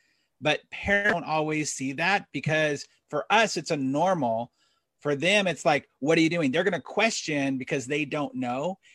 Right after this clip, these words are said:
And so our role and the roles of the owners is to say, "Hey, we got this. Let me show you not just, oh yeah, we're always doing sterilization. Let me actually show you. This is great, um, Instagram video time. Let me show you what we do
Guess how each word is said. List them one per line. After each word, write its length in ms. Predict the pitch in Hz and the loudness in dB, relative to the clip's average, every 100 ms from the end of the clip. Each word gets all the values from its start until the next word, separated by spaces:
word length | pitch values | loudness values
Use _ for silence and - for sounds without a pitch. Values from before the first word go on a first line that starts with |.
| _ - | _ -4
And 140 | 139 | -4
so 360 | - 156 147 - | 0 0 0 -2
our 260 | - 185 233 | 2 6 6
role 460 | 196 147 139 143 - | 6 6 6 4 0
and 220 | 139 139 | -2 -2
the 120 | 135 | -2
roles 360 | 123 156 156 147 | 0 0 0 -2
of 100 | 135 | -4
the 120 | 135 | -2
owners 480 | 160 196 170 135 135 | 0 0 0 -2 -4
is 200 | 135 - | -8 -8
to 160 | 147 131 | -8 -6
say, 340 | - 143 135 | -2 0 0
"Hey, 260 | 156 208 214 _ _ _ | 2 2 0 _ _ _
we 200 | 131 214 | -2 0
got 280 | 196 208 214 | 4 2 2
this. 220 | 170 156 180 | -4 -6 -4
Let 120 | 208 | 0
me 120 | 214 | 0
show 160 | - 196 | 0 0
you 160 | 175 | 0
not 240 | 156 170 170 | 0 -2 -2
just, 300 | 170 151 - | -4 -6 -2
oh 120 | 170 | 0
yeah, 200 | 180 165 | 4 4
we're 140 | 160 156 | 2 0
always 200 | 160 156 | 0 -2
doing 160 | 151 143 | -4 -4
sterilization. 580 | 151 143 131 151 131 | -2 -2 -2 -4 -4
Let 100 | 160 | -2
me 100 | 233 | 2
actually 280 | 269 - 175 | 0 -2 -8
show 300 | - 165 156 | -4 -2 0
you. 260 | 139 104 - _ _ - | 0 -2 -10 _ _ 0
This 160 | 214 | 2
is 140 | 208 147 | 0 -2
great, 400 | 160 160 165 - | 0 2 2 -2
um, 460 | 147 147 139 123 127 _ _ - | -2 0 2 0 -4 _ _ -6
Instagram 520 | 185 165 190 170 151 139 | -4 0 2 4 4 2
video 300 | 139 127 117 | 2 2 2
time. 400 | 139 117 107 - - | -2 -4 -6 -12 -4
Let 180 | 214 254 | 0 2
me 100 | 277 | 2
show 180 | - 233 | 4 4
you 200 | 175 135 | 4 2
what 260 | 139 190 | 0 -2
we 200 | 180 190 160 | -2 -4 0
do 380 | 165 208 262 | 0 2 0